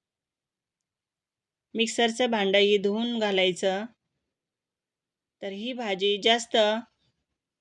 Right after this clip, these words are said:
सैलसर न बनवता थोडीशी अशी दाटसर म्हणजेच घट्ट बनवायची आहे.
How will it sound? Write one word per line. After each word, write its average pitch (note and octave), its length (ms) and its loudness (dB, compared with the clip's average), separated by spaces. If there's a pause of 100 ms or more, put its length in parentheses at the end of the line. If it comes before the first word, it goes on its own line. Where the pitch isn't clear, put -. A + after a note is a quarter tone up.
(300)
सैलसर A#3 600 2
न B3 220 0
बनवता F#3+ 500 0 (2000)
थोडीशी A3+ 460 2
अशी A3 340 0
दाटसर G3+ 640 2 (380)
म्हणजेच G3+ 540 4
घट्ट G#3+ 380 0
बनवायची G3+ 560 0
आहे. F#3+ 340 2